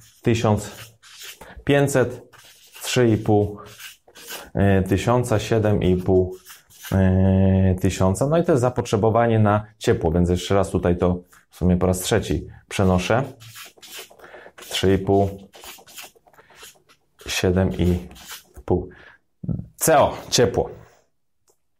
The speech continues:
E, ciepła woda użytkowa, bo to jest też element, który musimy w jakiś sposób, e, ogrzać. I przyjmuje się, że na osobę to jest około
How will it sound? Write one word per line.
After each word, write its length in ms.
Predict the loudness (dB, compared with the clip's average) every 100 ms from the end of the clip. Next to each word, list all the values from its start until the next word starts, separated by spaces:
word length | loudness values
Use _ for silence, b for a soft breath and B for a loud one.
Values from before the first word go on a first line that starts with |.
| _ -12 -2
E, 420 | 2 4 4 2
ciepła 440 | 2 0 4 2
woda 280 | 4 2 4
użytkowa, 520 | 4 2 2 2 4
bo 100 | 2
to 100 | 2
jest 140 | 0 2
też 180 | 2 4
element, 360 | 2 4 2
który 200 | 2 2
musimy 360 | 2 2 2 4
w 40 |
jakiś 240 | 2 0 -2
sposób, 440 | 0 0 -2 -4 b b b 0
e, 360 | 2 4 2 2
ogrzać. 480 | 2 2 0 -2 -12 B B
I 280 | 2 4 2 B B
przyjmuje 460 | 2 4 6 4 4
się, 180 | 2
że 100 | 4
na 160 | 4 4
osobę 380 | 2 2 2 2
to 160 | 4
jest 120 | 4 2
około 440 | 2 2 2